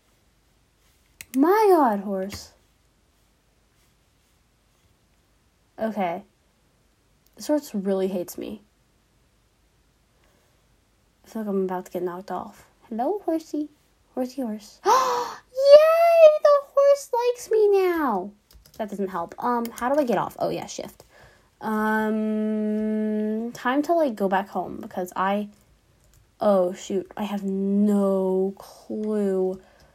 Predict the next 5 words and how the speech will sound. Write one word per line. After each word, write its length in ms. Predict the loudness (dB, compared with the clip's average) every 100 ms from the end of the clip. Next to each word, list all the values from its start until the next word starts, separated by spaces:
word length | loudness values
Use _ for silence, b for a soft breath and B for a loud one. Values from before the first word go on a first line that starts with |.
| b b _
where 560 | -6 -4 -2 2 4 4
I 160 | 2 2
am. 580 | -2 -4 -4 -6 -10 _ _ _ _ _ _ _ _ _ _ -20 _ -20 _ _ _ _ _ _ _ _ _ _ _ _ _ _ _ _ _ _ _ _ _ _ _ _ _ _ _ _ _ _ 6
Oh, 540 | 8 10 8 4 2
shoot, 680 | -4 -12 -4 -2 0 0